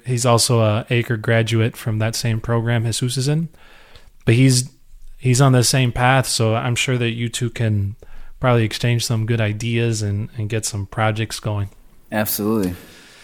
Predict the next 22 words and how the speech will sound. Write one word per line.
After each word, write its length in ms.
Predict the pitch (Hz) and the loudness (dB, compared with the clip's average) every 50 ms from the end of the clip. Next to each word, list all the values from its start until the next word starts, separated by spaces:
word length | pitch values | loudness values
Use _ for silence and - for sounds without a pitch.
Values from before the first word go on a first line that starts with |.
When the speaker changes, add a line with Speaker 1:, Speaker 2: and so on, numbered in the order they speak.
| - - - - | -20 -14 -8 -6
Speaker 1:
The 380 | 127 120 117 135 131 127 120 110 - - - | -4 0 4 6 8 8 6 6 2 -6 -2
podcast 600 | - - 147 151 156 160 - - 170 165 156 - 147 | 2 4 6 6 6 4 4 4 4 4 4 2 2
is 160 | 131 120 120 | 0 0 0
named 540 | 123 123 123 120 120 120 117 107 - - - - - - - - - - - | 2 2 2 2 2 2 2 0 -2 -6 -14 -20 -20 -20 -20 -20 -20 -10 -6
The 220 | 165 120 123 120 | -2 2 4 4
Enemy 240 | 120 120 120 117 120 | 4 4 4 4 4
Within 380 | 113 110 107 - - 104 98 95 | 4 4 2 2 0 0 0 0
You. 180 | 92 90 82 82 - - - - - - - - - - - - - - - - - | -2 -4 -6 -8 -10 -16 -20 -20 -20 -18 -18 -20 -20 -20 -20 -18 -18 -18 -8 -4 -2
And 100 | 123 - | 0 2
something 260 | 151 139 139 165 156 | 2 4 4 4 6
I 80 | 147 | 6
like 220 | 143 139 131 131 123 | 6 6 6 4 2
to 180 | - 151 - 139 | 0 -2 -2 0
ask 440 | 131 123 120 113 - - - - - - - _ _ - - - - | 2 2 2 2 0 -2 -6 -8 -14 -20 -20 _ _ -20 -14 -6 -4
the 100 | 131 - | -4 -2
people 360 | - 131 120 - 135 120 117 | -2 -2 0 2 2 2 2
who 120 | 123 120 | 2 2
I 120 | 117 110 110 | 2 2 2
interview 640 | 127 131 139 131 117 107 107 107 104 104 110 120 - | 2 2 2 2 0 0 0 -2 0 -2 -2 -4 -4
on 180 | 131 113 107 | -6 -4 -4
here 380 | 104 110 110 104 104 104 113 - - | -4 -2 -2 -2 -2 -4 -4 -6 -4
is, 520 | 143 117 113 110 110 107 101 - - - | -2 0 2 2 2 2 0 -2 -4 -6